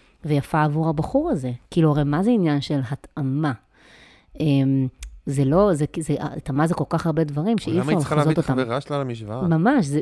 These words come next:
Speaker 2: למה
Speaker 1: זה
Speaker 2: היא צריכה להביא את החברה שלה שתחליף אותה? כאילו, אם היא לא
Speaker 1: היא לא
Speaker 2: ראויה
Speaker 1: מת-,
Speaker 2: לו,
Speaker 1: היא לא
Speaker 2: למה היא
Speaker 1: מתאימה
Speaker 2: צריכה
Speaker 1: לו, כי היא לא מרגישה ראויה. ברגע שהיא תרגיש ראויה, היא גם תתאים לו. ככה זה נראה לי.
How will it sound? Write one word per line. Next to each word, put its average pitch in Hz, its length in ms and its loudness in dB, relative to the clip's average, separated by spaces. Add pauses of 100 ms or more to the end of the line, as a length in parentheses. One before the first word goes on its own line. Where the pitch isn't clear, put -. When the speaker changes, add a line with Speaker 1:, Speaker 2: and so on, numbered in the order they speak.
Speaker 2:
למה 156 140 -2 (260)
Speaker 1:
זה 147 40 0
Speaker 2:
היא 151 80 -2
צריכה 147 200 -4
להביא 139 240 -4
את 143 60 -8
החברה 135 360 -4
שלה 139 140 -10
שתחליף 135 560 -8
אותה? 156 220 -8
כאילו, 107 340 -12 (100)
אם 143 120 0
היא 139 80 0
לא 131 200 0
Speaker 1:
היא 190 200 6
לא 233 60 8
Speaker 2:
ראויה - 220 4
Speaker 1:
מת-, 214 60 2
Speaker 2:
לו, 208 140 -2
Speaker 1:
היא 202 100 2
לא 214 80 4
Speaker 2:
למה 247 80 2
היא 262 80 0
Speaker 1:
מתאימה 208 180 0 (120)
Speaker 2:
צריכה 247 40 2 (100)
Speaker 1:
לו, 220 100 2
כי - 120 -4
היא 160 60 4
לא 170 80 2
מרגישה 170 440 -2
ראויה. 156 480 0
ברגע 139 300 -2
שהיא - 140 -6
תרגיש 143 340 -4
ראויה, 175 260 0
היא 180 140 2
גם 208 160 0
תתאים 208 300 0
לו. 170 80 0 (200)
ככה 180 240 -4
זה 175 80 0
נראה 170 240 -2
לי. 131 120 -4